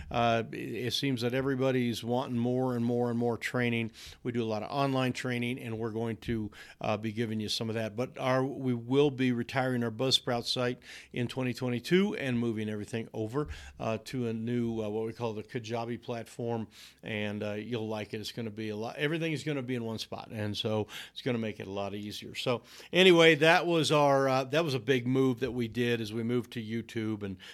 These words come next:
and some of that. Uh, the last thing that we did, and, and by the way, we did a lot of webinars. I did a lot of training in local churches.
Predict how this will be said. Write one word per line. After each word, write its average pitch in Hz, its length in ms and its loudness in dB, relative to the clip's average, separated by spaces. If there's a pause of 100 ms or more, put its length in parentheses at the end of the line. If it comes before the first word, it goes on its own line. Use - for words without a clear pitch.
(140)
and 107 80 -4
some 113 180 -2
of 104 80 -4
that. 101 220 -4 (360)
Uh, 170 140 2
the 165 100 4
last 226 340 4
thing 202 160 4
that 160 100 4
we 147 180 2
did, 156 240 4
and, 160 300 0
and 143 240 -2 (400)
by 151 160 0
the 143 80 -2
way, 131 100 0
we 135 80 -2
did 151 140 -4
a 151 40 -4
lot 143 200 0
of 117 80 -2
webinars. 175 800 2
I 139 60 0
did 135 180 -2
a - 20 -2
lot 123 220 -2
of 113 100 -4
training 156 600 0
in 175 220 2
local 170 360 2
churches. 165 680 0